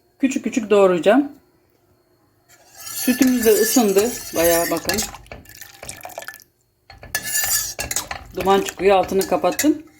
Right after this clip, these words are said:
İncirleri doğrayasıya kadar biraz, e, soğur o. Aynı yoğurt mayalar gibi arkadaşlar, e, sütün sıcaklığı olacak.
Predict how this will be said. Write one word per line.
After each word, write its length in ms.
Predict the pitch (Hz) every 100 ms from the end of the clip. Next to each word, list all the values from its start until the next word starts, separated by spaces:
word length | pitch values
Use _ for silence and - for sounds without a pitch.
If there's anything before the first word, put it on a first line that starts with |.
| _ _ _ _ _ -
İncirleri 520 | 208 208 208 214 196
doğrayasıya 440 | 214 214 196 190
kadar 160 | 202 202
biraz, 380 | 196 196 190 - _ _
e, 420 | 170 180 170 156 - _ _
soğur 440 | - 202 196 185
o. 300 | 165 180 269 - _ _ _ _ _ _ _ _ _ _ _ _ _ _ _ _ _ _ _ _ _
Aynı 600 | - 277 302 294 294 220
yoğurt 380 | 214 240 277 277
mayalar 400 | 247 240 233 240
gibi 280 | 226 202 208
arkadaşlar, 680 | 185 226 214 196 - 180 156 _ _ _ _ _
e, 300 | 170 175 160 - _ _ -
sütün 360 | - 214 240
sıcaklığı 540 | 220 185 196 190 196 196
olacak. 440 | 175 151 143 -